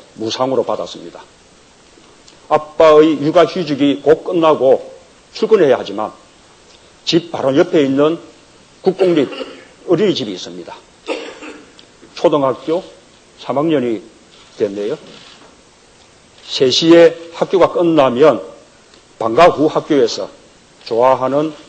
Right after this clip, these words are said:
리듬 체조를 배웁니다. 그리고 동네 도서관에 가서 마법 천자문을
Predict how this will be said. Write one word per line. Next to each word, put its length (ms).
리듬 300
체조를 460
배웁니다. 440
그리고 300
동네 300
도서관에 400
가서 380
마법 460
천자문을 680